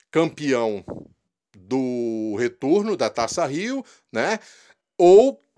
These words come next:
é, que não seja nem o Fluminense nem o Flamengo, porque se o Flamengo ganhar o segundo turno ou o Fluminense ganhar o segundo turno, o Fluminense estaria na final, se ele conti-, manter a frente como a melhor campanha,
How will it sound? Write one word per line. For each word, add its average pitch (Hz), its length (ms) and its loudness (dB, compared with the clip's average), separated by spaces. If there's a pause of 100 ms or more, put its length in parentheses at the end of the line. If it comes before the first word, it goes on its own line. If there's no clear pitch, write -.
(160)
é, 135 180 -4
que - 120 -6
não 180 100 0
seja 175 280 2
nem 180 140 2
o 233 40 2
Fluminense 208 540 -2
nem 233 100 2
o 233 40 0
Flamengo, 226 480 -6
porque 120 200 -10
se - 120 -8
o - 20 -10
Flamengo 185 420 -6
ganhar 175 220 -6
o 151 60 -6
segundo 156 400 -10
turno 120 340 -6
ou 220 80 6
o 233 40 4
Fluminense 143 420 -8
ganhar 135 120 -6
o 139 60 -8
segundo 170 360 -10
turno, 180 280 -8
o - 20 -14
Fluminense 185 340 -10
estaria 156 280 -8
na 160 120 -12
final, 147 360 -14 (220)
se - 140 -8
ele 151 140 -6
conti-, - 400 -12
manter 196 500 0
a 220 60 2
frente 160 560 -8 (240)
como 151 200 -8
a 147 40 -8
melhor 135 380 -4
campanha, 117 580 -8